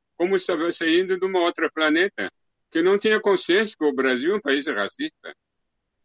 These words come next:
A consciência que ele tem do Brasil é futebol,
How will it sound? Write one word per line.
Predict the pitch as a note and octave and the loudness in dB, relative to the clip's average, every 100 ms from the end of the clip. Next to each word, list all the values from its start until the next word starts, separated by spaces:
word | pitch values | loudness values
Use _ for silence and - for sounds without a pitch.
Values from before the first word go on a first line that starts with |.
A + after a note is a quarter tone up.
| _ - | _ -18
A | |
consciência | - C#3 - F#3 - | -6 -4 0 -2 -2
que | E3 | -4
ele | D3+ | -4
tem | D3 E3 | -2 -2
do | D#3 | -2
Brasil | B2+ A#2+ A2 G#2 F#3 | 0 0 0 0 -2
é | |
futebol, | - - - A#2 A2 B2+ F3 | -2 -8 -10 -4 0 0 -2